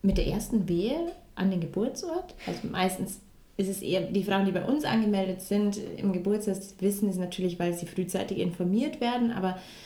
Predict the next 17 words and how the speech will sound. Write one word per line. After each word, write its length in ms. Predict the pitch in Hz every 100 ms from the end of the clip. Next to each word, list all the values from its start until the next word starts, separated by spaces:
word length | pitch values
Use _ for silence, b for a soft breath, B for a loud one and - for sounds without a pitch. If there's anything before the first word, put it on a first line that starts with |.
| B B -
gerade 320 | 202 190 196
Frauen, 380 | 196 208 208 196
die 100 | 190
in 300 | 185 185 185
der 140 | 185
Klinik 460 | - 220 226 262 254
sind, 380 | - 254 269 196
die 80 |
vorher 280 | 196 202 190
vielleicht 300 | 185 185 190
keine 220 | - 185
Hebammenbetreuung 1000 | 185 196 190 185 180 175 - 180 175 165 160
wahrgenommen 600 | 160 202 233 226 226 214
haben, 360 | 214 226 233
die 80 | 202
sagen 200 | 190 185
halt, 160 | 175